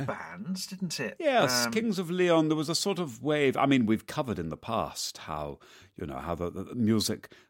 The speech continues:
Speaker 2: how culture took a sort of retrospective turn um, in the sort of mid-eighties and stopped thrusting forwards and instead went back to sort of lick its wounds from previous generations.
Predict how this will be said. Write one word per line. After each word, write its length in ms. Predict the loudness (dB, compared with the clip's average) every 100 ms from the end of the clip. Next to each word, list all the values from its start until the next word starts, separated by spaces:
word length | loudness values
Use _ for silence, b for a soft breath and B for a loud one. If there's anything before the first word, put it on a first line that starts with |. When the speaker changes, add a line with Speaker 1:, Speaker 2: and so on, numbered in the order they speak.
| _
Speaker 2:
how 180 | -10 -10 -8
culture 560 | -4 -4 -4 -8 -8 -12
took 180 | -12 -10
a 40 |
sort 200 | -8 -8
of 180 | -8 -12 b b -6
retrospective 1080 | -2 -2 -2 -8 -6 -6 -8 -6 -8 -8 -10
turn 540 | -8 -2 -2 -4 -10 _ _ _ -10
um, 540 | -6 -4 -4 -6 -8 -12 _ _ _ -2
in 100 | 0
the 60 |
sort 200 | 0 -2
of 120 | -2
mid-eighties 640 | 4 4 6 4 2 -4 -6
and 80 | -6
stopped 320 | -2 -4 -4
thrusting 540 | -6 -4 -4 -4 -4
forwards 540 | -2 0 0 -2 -6 -8
and 100 | -6
instead 440 | -4 -4 -2 0
went 200 | -2 -2
back 240 | -8 -12
to 80 | -14
sort 180 | -14 -14
of 120 | -10
lick 180 | -10 -8
its 180 | -12 -6
wounds 400 | -2 -2 -4 -8
from 200 | -12 -10
previous 320 | -6 -6 -8
generations. 840 | -12 -10 -8 -8 -8 -12 -14 -16